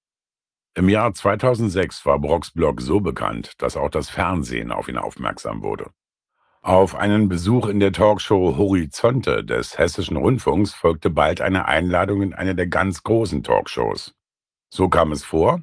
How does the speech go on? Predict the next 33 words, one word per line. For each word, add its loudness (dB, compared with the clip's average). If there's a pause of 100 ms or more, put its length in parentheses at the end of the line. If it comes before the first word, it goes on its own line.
(120)
dass 0
Brox 0
schließlich -6
bei 2
Anne -2
Will 0
saß -2 (300)
und 2
seine 2
einzigartige 0
Geschichte -2
vor 2
einem 2
Millionenpublikum -2
erzählte. -4 (1120)
Natürlich 2
blieb -4
dieser 0
Auftritt -2
nicht -2
ohne -2
Folgen. -2 (680)
Im 0
Jahr 4
zweitausendacht -2
plante 0
die -2
Redaktion 0
von 0
Günter 2
Wallraff 2
eine -6
Dokumentation -2